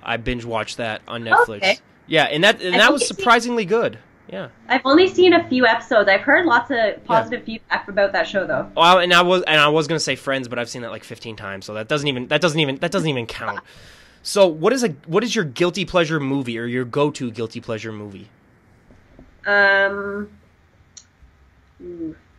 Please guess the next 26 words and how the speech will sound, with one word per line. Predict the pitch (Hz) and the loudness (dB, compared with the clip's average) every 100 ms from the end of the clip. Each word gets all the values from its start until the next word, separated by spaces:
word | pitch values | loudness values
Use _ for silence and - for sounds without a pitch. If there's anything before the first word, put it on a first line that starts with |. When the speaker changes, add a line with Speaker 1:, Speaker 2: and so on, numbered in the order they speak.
| _ _ _ _ _ _ _ _ _ | _ _ _ _ _ _ _ _ _
Speaker 2:
I | 220 | -4
don't | 262 | -2
know | |
if | - | -2
this | 196 | -8
is | 185 175 _ _ | -10 -16 _ _
so | 208 | -2
much | 196 175 | -2 -4
a | 175 | -8
guilty | 160 170 170 175 165 - - | -6 -8 -6 -10 -10 -14 -6
pleasure, | 190 180 190 196 185 170 170 - - | -6 -2 -4 -2 -2 0 0 -4 -2
but | 170 | 0
it's, | 165 160 _ - - - _ - | 0 -4 _ -20 -20 -20 _ -12
I'm | 190 175 | -10 -8
a | |
big | 180 196 - | -2 -2 -2
fan | - 180 175 175 175 | -2 2 2 2 0
of, | - 170 170 170 | 0 -2 -2 -2
um, | 170 165 165 165 160 160 - _ _ _ _ _ _ - _ _ _ | 0 0 0 0 -2 -2 -8 _ _ _ _ _ _ -20 _ _ _
wow, | 175 170 | 0 0
sorry, | 170 165 | 2 -2
I'm | 160 | -2
totally | 175 185 | -2 -6
blanking | 170 160 160 165 | -4 -8 -6 -8
right | 156 | -8
now. | 147 160 | -8 -10